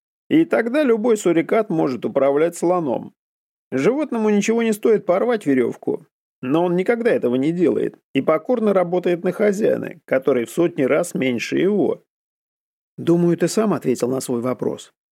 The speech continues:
Татуировку на лбу необходимо нанести не по приколу и не за компанию. Нужно обязательно сломаться, переступить через себя. Иначе это будет общество не покорных слонов,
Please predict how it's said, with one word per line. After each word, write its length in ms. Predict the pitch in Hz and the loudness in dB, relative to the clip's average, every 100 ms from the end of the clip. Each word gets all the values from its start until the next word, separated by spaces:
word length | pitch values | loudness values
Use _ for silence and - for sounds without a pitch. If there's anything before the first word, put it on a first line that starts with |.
| _ | _
Татуировку 580 | - 120 143 160 220 - | -8 0 2 2 2 0
на 140 | 170 160 | 0 0
лбу 220 | 151 208 | 0 0
необходимо 600 | 175 - 147 139 180 175 | 0 0 -2 0 0 2
нанести 420 | 160 147 - 175 | 2 0 0 0
не 140 | 175 | 0
по 140 | 151 151 | 2 0
приколу 680 | - 127 - 151 185 104 - _ _ | 0 -4 0 0 2 -2 -8 _ _
и 100 | - | -2
не 120 | 139 139 | 0 0
за 120 | 123 | 0
компанию. 760 | 135 123 131 123 165 113 101 - _ _ _ _ | -2 -4 -4 -6 -4 -6 -8 -16 _ _ _ _
Нужно 360 | 120 170 196 208 | -2 0 2 2
обязательно 440 | 185 165 175 175 | 2 2 2 0
сломаться, 760 | 170 160 151 151 208 - - - _ _ | -2 0 0 0 -4 -6 -12 -12 _ _
переступить 540 | 139 135 - 143 185 160 | -2 -2 -2 -4 -4 -4
через 240 | 185 160 | -4 -4
себя. 460 | - 196 220 104 - _ _ _ _ | -6 -2 -2 -2 -12 _ _ _ _
Иначе 460 | 127 139 220 214 190 | -4 0 0 0 0
это 160 | 185 | 0
будет 320 | 170 170 160 | 2 2 4
общество 380 | 175 170 165 147 | 2 0 -4 -2
не 140 | 151 143 | 0 2
покорных 560 | 139 - 165 214 175 | 0 0 0 0 -2
слонов, 480 | - 135 120 117 - | 0 -2 0 -6 -10